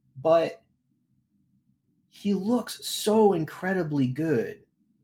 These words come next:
And he's crazy detailed. Now, the thing is, these are overpriced.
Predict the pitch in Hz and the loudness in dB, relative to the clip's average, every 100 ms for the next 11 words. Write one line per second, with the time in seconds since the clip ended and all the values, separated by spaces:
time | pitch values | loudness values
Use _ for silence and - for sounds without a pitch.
0 | _ _ _ _ _ _ _ _ _ _ | _ _ _ _ _ _ _ _ _ _
1 | _ _ _ _ 139 151 - - 226 196 | _ _ _ _ -4 -4 -4 -2 0 0
2 | 156 196 - 110 117 160 165 214 247 226 | -2 -4 -4 -6 -4 -4 -2 0 2 2
3 | 180 233 226 165 156 135 - - 185 107 | 2 0 0 0 -2 -4 -6 -2 0 0
4 | - | -6